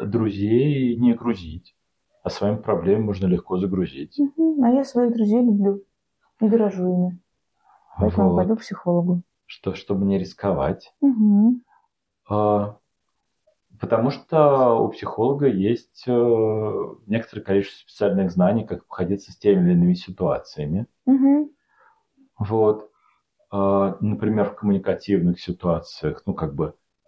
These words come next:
Speaker 1: как, э, вести тот или иной разговор, чтобы увеличить шансы, чтобы разговор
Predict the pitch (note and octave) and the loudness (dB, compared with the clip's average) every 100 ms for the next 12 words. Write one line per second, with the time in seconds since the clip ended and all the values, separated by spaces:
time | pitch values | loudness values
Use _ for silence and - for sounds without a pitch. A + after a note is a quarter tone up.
0 | _ E2+ - G#2+ G2+ G#2 - - - G2 | _ -18 -6 2 4 4 0 -10 -2 0
1 | F#2+ F#2+ F#2+ F#2+ F#2 G2 - G#2 F2+ F#2+ | 2 0 2 2 0 -2 -6 -6 -4 -2
2 | F2+ F2+ F2+ E2+ F2+ F2 F2+ - _ F2+ | 0 0 -2 -6 -4 -2 -4 -8 _ -4
3 | F2+ F2 E2 - F2+ E2+ - - - - | -2 -2 -6 -4 -2 -2 -4 -16 -14 -10
4 | D#2+ - E2 D#2+ | -8 -4 -4 -4